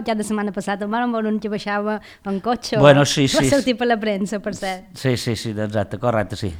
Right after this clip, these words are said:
Speaker 2: Eh.
Speaker 1: Què va ser d'aquest cotxe? Un despiste?
Speaker 2: Sí,
Speaker 1: Un
Speaker 2: jo
Speaker 1: despiste,
Speaker 2: suposo que sí,
Speaker 1: no
Speaker 2: de,
Speaker 1: sabeu
Speaker 2: de, bueno,
Speaker 1: més.
Speaker 2: eh, inclu-, inclús de ser un fotomuntatge, però apareix que, que, que la foto és, és verídica,
Speaker 1: <laughs>
Speaker 2: que,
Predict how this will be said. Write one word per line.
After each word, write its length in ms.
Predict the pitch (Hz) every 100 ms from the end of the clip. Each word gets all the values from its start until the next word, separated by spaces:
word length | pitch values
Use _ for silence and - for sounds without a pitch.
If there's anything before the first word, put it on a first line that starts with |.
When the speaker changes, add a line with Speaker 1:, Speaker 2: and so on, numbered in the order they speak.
| -
Speaker 2:
Eh. 140 | 95 90
Speaker 1:
Què 100 | 220
va 140 | 240
ser 160 | 240 214
d'aquest 400 | 202 - 196 -
cotxe? 340 | 185 180 180 170
Un 160 | 180
despiste? 560 | 190 - 196 - 160 165 143 _ 127
Speaker 2:
Sí, 200 | 165 139
Speaker 1:
Un 40 |
Speaker 2:
jo 80 | 139
Speaker 1:
despiste, 40 | 131
Speaker 2:
suposo 280 | 151 139
que 60 | 139 101
sí, 140 | 156
Speaker 1:
no 60 | 113
Speaker 2:
de, 40 | 107
Speaker 1:
sabeu 160 | 98 104
Speaker 2:
de, 80 | 101
bueno, 200 | 151 131
Speaker 1:
més. 220 | 175 - - -
Speaker 2:
eh, 140 | 127
inclu-, 300 | 139 117 131
inclús 400 | 123 120 113 151 180
de 80 | 151
ser 140 | 113 117
un 60 |
fotomuntatge, 600 | 110 107 98 87 202 180 92
però 160 | 101 95
apareix 320 | 107 101 104
que, 200 | - 147 113 95
que, 160 | 107 95
que 140 | 101 95
la 80 | 92
foto 360 | 101 95 135
és, 80 | 104 95 90
és 80 | 85
verídica, 540 | 92 156 131 - 82 -
Speaker 1:
<laughs> 140 | -
Speaker 2:
que, 140 | -